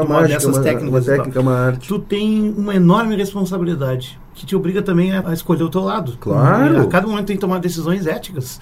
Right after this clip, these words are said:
Speaker 1: Claro.
Speaker 2: E tu vai ser desafiado. Por exemplo, a vontade das pessoas de acreditar é, é infinita. As pessoas têm um desejo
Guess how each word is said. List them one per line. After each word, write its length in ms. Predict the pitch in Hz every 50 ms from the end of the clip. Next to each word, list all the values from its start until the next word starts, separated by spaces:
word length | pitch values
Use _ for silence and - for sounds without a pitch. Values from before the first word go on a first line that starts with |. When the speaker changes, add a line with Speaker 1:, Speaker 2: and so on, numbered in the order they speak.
| - -
Speaker 1:
Claro. 260 | 92 90 90 98 117
Speaker 2:
E 40 | 139
tu 100 | 131 160
vai 120 | 175 185 175
ser 120 | 180 202 185
desafiado. 480 | - 196 196 135 131 180 190 220 185
Por 60 | 127
exemplo, 240 | 143 165 131 143 123 - - - - -
a 100 | 151 156 156
vontade 480 | 143 156 156 139 - 175 220 262 247
das 140 | 247 226 -
pessoas 320 | - 185 175 - 156 143 123
de 60 | 135
acreditar 540 | 123 131 120 113 110 113 - 135 160 165 -
é, 160 | 143 143 143 -
é 300 | 143 147 156 160 165 165 -
infinita. 520 | 175 185 180 175 - 165 151 135 - - 113 120 127
As 80 | 127 -
pessoas 340 | 139 135 202 208 196 175
têm 260 | - - - 170 196 202
um 140 | 196 180 143
desejo 540 | 131 127 113 135 160 175 165 175 170 151